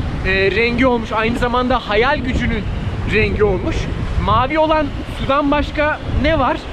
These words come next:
Gökyüzü var. Bildiğiniz gibi şu an belki biraz daha griye çalıyordur ama,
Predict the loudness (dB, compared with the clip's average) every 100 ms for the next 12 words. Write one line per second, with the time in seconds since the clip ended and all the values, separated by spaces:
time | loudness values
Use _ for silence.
0 | -8 -8 -8 -6 -4 -4 0 0 2 -2
1 | -2 -2 -2 -2 -4 -2 -2 -2 -4 -4
2 | -2 -2 0 0 0 -2 0 0 0 -2
3 | -2 -2 0 0 -2 0 2 2 2 0